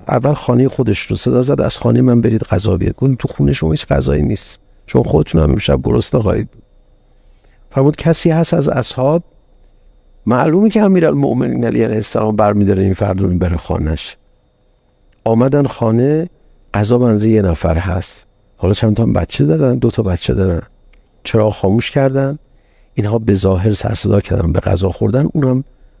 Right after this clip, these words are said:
غذا رو گذاشتن جلوش. «بله، شما میل بفرمایید.» این سبک زندگی رو مردم نمیپسندیدن. حساب، حساب کاکا برادر.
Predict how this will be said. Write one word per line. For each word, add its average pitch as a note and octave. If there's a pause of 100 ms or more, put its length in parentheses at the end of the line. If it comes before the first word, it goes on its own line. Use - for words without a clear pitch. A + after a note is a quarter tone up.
(120)
غذا G#2
رو A2+
گذاشتن G#2
جلوش. G2+
«بله، D3
شما C3+
میل E3
بفرمایید.» B2+ (3000)
این D#3
سبک C#3+
زندگی A2
رو B2+
مردم A2
نمیپسندیدن. A#2+ (120)
حساب، A2
حساب A2
کاکا G#2+
برادر. A2+